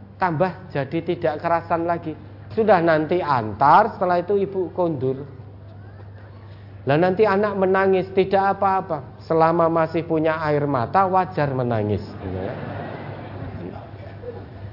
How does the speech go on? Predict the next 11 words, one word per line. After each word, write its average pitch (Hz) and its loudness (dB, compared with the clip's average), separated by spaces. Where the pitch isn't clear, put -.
Wajar. 151 2
Lah 139 6
air 185 6
mata 175 2
itu 160 -2
nanti 190 2
akan 165 0
menguatkan 151 0
jiwa 139 2
putri 131 -2
panjenengan. 107 -2